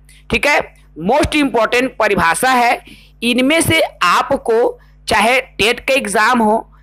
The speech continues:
या शिक्षक भर्ती की हो, एक नंबर के परिभाषा आपको देखने को मिलता ही है। most important हमने परिभाषाओं को ही लिया हुआ है दोस्तों,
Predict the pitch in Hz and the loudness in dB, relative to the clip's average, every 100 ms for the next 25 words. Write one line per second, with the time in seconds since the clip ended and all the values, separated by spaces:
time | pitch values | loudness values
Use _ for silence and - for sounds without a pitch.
0 | - 165 180 190 175 - 214 220 - 285 | -10 -2 2 2 0 -4 -4 -4 0 0
1 | 220 202 180 160 - 123 98 - - - | 0 -2 -2 -10 -12 -16 -16 -18 -20 -20
2 | - - - - 233 277 320 320 311 311 | -20 -20 -14 -2 0 0 0 0 0 0
3 | 302 294 294 277 269 240 208 180 175 - | 0 -2 0 -2 0 0 2 2 0 0
4 | 247 254 185 190 - - 202 208 170 160 | 0 2 2 0 -2 -2 0 0 0 -2
5 | 156 165 208 - 160 180 - - - 208 | -2 0 0 0 -2 -2 -6 -20 -6 -2
6 | 247 214 170 123 117 98 92 - - - | 0 0 -2 -2 -6 -14 -16 -18 -20 -14
7 | 151 208 302 302 311 302 277 233 202 196 | -2 0 0 0 0 0 0 0 0 0
8 | 269 302 254 226 214 220 - - - - | 0 0 0 0 0 0 -4 -16 -20 -20
9 | - - 220 202 190 202 202 208 269 240 | -10 -2 0 2 0 2 2 2 2 2
10 | 220 208 240 - - - 151 185 214 185 | 2 2 0 -4 -18 -8 -2 0 2 2
11 | 170 156 156 185 - 285 | 2 2 2 0 0 -2